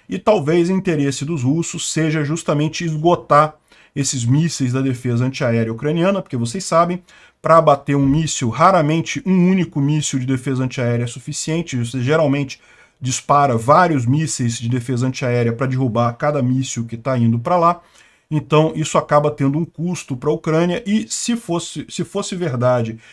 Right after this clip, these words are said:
que realmente o estoque estivesse baixo, eh, eh, isso poderia ajudar os russos, né? Talvez seja essa outra alternativa.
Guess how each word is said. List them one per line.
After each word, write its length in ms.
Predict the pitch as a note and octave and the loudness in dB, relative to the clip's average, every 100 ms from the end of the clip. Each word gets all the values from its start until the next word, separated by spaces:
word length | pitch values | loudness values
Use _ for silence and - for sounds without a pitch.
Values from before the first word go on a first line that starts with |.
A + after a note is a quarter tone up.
| - _ | -20 _
que 120 | C#3+ | 0
realmente 540 | B2 E3 C#3 C#3 - | 2 2 2 0 -2
o 40 | C3+ | -6
estoque 480 | - - C3 B2 | -6 -2 0 0
estivesse 500 | A#2+ - A#2 A2 A2+ | -6 -6 -4 -4 -4
baixo, 560 | F3+ D#3 E3 E3+ - F3 _ _ - _ | 0 4 4 2 -6 -12 _ _ -20 _
eh, 340 | C3+ C#3 C#3 - | 0 2 2 0
eh, 240 | C3+ - | 0 0
isso 280 | D3 D3+ - | -2 -4 -4
poderia 440 | B2+ D#3 C#3+ C#3 C#3+ | -6 -2 0 2 2
ajudar 400 | C#3+ C3+ A#2+ B2+ | 0 0 2 0
os 220 | B2 - | -2 -4
russos, 400 | A#2+ A2+ - - | 0 0 -2 -4
né? 100 | A#2 | -4
Talvez 300 | A#2+ A#2+ B2+ | -2 -2 -2
seja 180 | C3 C3 | -4 -4
essa 180 | - | -2
outra 440 | C3 C3+ D3+ D#3 D3+ | 0 0 -2 -2 -4
alternativa. 760 | D3 C#3+ C#3+ E3+ - D#3 D#3+ | -4 -4 -4 -4 -4 -2 -4